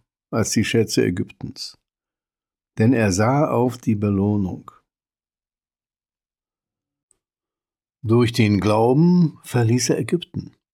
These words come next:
und fürchtete nicht den Zorn des Königs.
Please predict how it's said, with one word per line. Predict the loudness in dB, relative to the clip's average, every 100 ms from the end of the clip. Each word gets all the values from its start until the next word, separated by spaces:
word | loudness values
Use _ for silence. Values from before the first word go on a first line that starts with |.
| _ _ _ _ -20 -20 _
und | 0 0
fürchtete | 2 2 2 2 2
nicht | 4 4 2 -2
den | 0 0
Zorn | 2 2 4 2
des | 0 -2
Königs. | -4 -4 -12 -20 -20